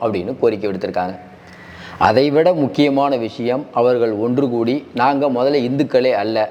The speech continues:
இந்துக்கள் அணிகிற மாதிரி பெண்கள் வந்து அந்த தாலி அணிவது, இதெல்லாம் எங்களுக்கு அதுக்கு சம்மந்தமே இல்ல, முதல்ல நாங்கள் இந்துக்கள் அல்ல" அப்படிங்கிறது வந்து இன்னைக்கு பி ஜே பிக்கு பெரிய இடி இறக்கியிருக்கு.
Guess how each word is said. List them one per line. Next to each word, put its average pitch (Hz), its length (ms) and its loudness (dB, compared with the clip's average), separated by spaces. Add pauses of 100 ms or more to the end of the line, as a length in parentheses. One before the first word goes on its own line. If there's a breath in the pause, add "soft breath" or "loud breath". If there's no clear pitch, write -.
(600 loud breath)
இந்துக்கள் 180 420 4
அணிகிற 143 300 0
மாதிரி 151 240 -2
பெண்கள் 151 400 -2
வந்து 131 580 -2
அந்த 110 220 -2
தாலி 131 380 2
அணிவது, 110 440 0
இதெல்லாம் 113 380 0
எங்களுக்கு 117 360 -2
அதுக்கு 120 280 -2
சம்மந்தமே 117 480 0
இல்ல, 98 300 0 (320 loud breath)
முதல்ல 160 220 4
நாங்கள் 175 260 0
இந்துக்கள் 165 400 2
அல்ல" 131 360 2
அப்படிங்கிறது 104 640 -2
வந்து 120 200 0
இன்னைக்கு 127 260 -2
பி 156 180 2
ஜே 156 160 2
பிக்கு 120 320 -4
பெரிய 131 280 0
இடி 117 360 0
இறக்கியிருக்கு. 95 420 -4